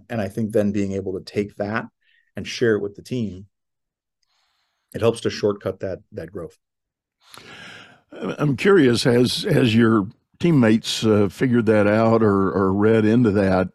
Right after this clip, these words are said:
Speaker 2: What, what kinds of reactions did you get? What does that spectrum look like?
Speaker 1: <laughs> Um,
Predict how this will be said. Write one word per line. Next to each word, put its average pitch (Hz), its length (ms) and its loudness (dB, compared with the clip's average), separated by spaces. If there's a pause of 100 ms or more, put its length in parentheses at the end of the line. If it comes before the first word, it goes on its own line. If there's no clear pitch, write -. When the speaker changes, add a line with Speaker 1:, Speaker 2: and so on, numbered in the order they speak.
(140)
Speaker 2:
What, 117 340 0 (300)
what 131 400 -4
kinds 120 480 0
of 98 520 -4
reactions 101 920 -2
did 98 180 -2
you 101 60 -4
get? 104 280 0
What 107 220 -2
does 98 160 -4
that 101 180 0
spectrum 101 520 -4
look 107 180 -4
like? 104 220 -4 (440)
Speaker 1:
<laughs> - 60 -4 (920)
Um, 131 440 6